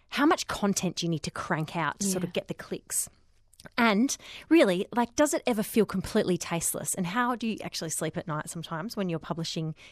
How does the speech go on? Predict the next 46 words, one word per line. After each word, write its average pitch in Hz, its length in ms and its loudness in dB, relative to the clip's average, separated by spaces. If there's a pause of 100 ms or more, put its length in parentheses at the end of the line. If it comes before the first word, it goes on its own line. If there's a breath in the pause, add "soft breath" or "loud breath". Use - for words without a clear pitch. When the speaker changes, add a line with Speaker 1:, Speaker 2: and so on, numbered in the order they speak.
Speaker 1:
ten 165 180 -4
stories 151 380 -6
about 147 240 -4 (120)
one, 160 360 0
one 160 220 -2
person's 151 340 -6
death? - 220 -10 (720 loud breath)
Because 262 220 4
after 269 400 4
Bourdain's 170 520 2
death, - 360 -4
of - 80 -20
course, - 260 -8
there 185 120 0
were 175 80 0
lots 170 260 -2
of - 60 -14
tribute 254 380 2
pieces 170 320 -4
and 202 100 0
a 214 40 2
lot 254 120 2
of 185 160 -4
really 302 260 2
beautiful 320 460 4
ones 151 320 0
from 185 140 0
Washington 233 400 -2
Post 262 360 2
and 175 120 0
the 170 40 0
New 170 80 0
York 175 200 -2
Times. 185 520 2
But - 220 2 (400 loud breath)
then 285 160 6
there 320 120 6
were 262 160 2 (120)
other 320 360 2 (340)
n-, 202 260 4
publishers 160 720 -2 (220)
who 208 80 -2
took - 240 -4
the 220 200 0
opposite - 480 0
tact - 440 -8